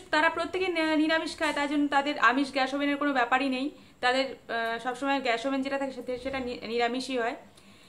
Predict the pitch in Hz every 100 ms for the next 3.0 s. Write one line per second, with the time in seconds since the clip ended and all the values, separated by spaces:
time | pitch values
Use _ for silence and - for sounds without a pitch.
0 | - - 294 320 339 320 320 320 294 254
1 | 277 - - - - 240 254 - 294 359
2 | 359 349 349 330 330 302 285 - 285